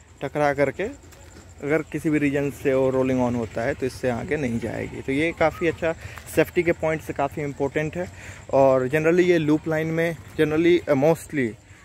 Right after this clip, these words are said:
में लूप लाइन में ही बना होता है, क्योंकि मेन लाइन तो गाड़ी हमेशा जो भी है रो-, वो थ्रू जाती है, तो ऐसा कुछ प्रॉब्लम होता नहीं है। लूप लाइन में ही हम लेते हैं, तो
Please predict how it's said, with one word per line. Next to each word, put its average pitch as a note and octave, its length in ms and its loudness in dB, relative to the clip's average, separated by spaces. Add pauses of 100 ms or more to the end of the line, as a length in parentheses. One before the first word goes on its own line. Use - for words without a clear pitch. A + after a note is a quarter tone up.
(140)
में C#3 60 -2
लूप D3+ 200 4
लाइन F3 240 4
में F3 60 2
ही F3 100 2
बना C3+ 160 2
होता C3 300 0
है, C#3+ 180 0
क्योंकि F3+ 680 -8
मेन C#3 200 0
लाइन D#3 300 0
तो D#3+ 300 2 (220)
गाड़ी C#3 360 2
हमेशा C#3+ 300 0
जो D3 160 0
भी D3 140 0
है D#3 80 4
रो-, D3+ 160 2 (440)
वो C#3 160 0
थ्रू D#3 240 0
जाती D3+ 380 2
है, D3 220 -4
तो C#3+ 100 -4
ऐसा C3+ 140 -8
कुछ C#3 220 -10
प्रॉब्लम C3+ 360 0
होता C3 260 -2
नहीं C3 200 -2
है। C3 60 0
लूप C3+ 220 0
लाइन C#3 120 0
में C#3 140 -2
ही C#3 80 0
हम C3+ 220 0
लेते C3 360 2
हैं, C#3 180 -2 (560)
तो F3 200 -6